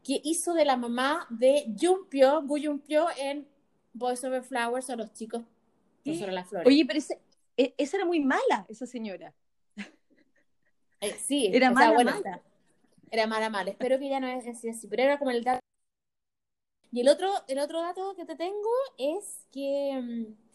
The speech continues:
Speaker 1: el primer counter en Corea fue Yang Moon, el chiquitico, el viejito.
Speaker 2: Ah, ¿sí?
Speaker 1: El primer, lo leí, sí, el primer counter coreano.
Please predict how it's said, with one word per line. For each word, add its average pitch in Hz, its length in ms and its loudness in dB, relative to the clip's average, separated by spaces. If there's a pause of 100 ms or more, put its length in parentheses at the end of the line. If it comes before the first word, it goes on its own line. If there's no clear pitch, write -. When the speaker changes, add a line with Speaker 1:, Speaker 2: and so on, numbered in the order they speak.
(240)
Speaker 1:
el 226 140 -4
primer 294 400 4
counter 427 400 2 (120)
en 277 120 -4
Corea 330 400 -2
fue 359 340 -6
Yang 339 200 -4
Moon, 285 340 -2 (280)
el 233 100 -16
chiquitico, 226 600 2 (400)
el 233 80 -8
viejito. 233 540 -2 (440)
Speaker 2:
Ah, 370 60 2 (100)
¿sí? 277 360 0 (800)
Speaker 1:
El 226 120 -4
primer, 240 280 4
lo 269 100 2
leí, 269 400 2
sí, 226 180 -6
el 214 80 -6
primer 254 280 -4
counter 269 340 -2
coreano. 190 420 -4